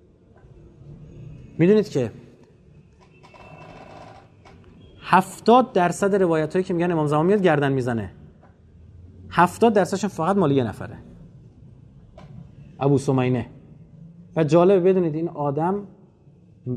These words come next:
ظاهراً مسیحی بوده که ظا-، تظاهر کرده مسلمان شده و عموم کتب رجالی ما می‌گن الکذاب المفتر، دروغگو پدر سوخته، افترا زننده.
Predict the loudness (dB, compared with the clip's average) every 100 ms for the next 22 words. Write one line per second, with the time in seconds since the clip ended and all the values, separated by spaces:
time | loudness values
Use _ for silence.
0 | -10 -20 -20 -8 0 4 4 2 2 2
1 | 0 0 -2 2 2 2 2 0 0 -2
2 | -4 -12 -8 -2 0 0 0 -2 -2 -2
3 | -2 -2 -2 -2 -2 -6 -18 -20 -20 -20
4 | -20 -20 -20 -10 -8 0 4 6 6 4
5 | 0 2 4 4 2 2 2 0 0 -2
6 | -2 -4 -4 -6 -8 -8 -4 2 4 4
7 | 2 -2 -2 -4 -8 -8 -4 -2 -4 -8
8 | -4 0 0 -2 0 2 2 0 -2 -2
9 | -4 -6 -6 -2 -2 -2 -12 -20 -20 -20
10 | -20 -20 -20 -20 -20 -2 0 0 2 0
11 | 0 0 0 0 -2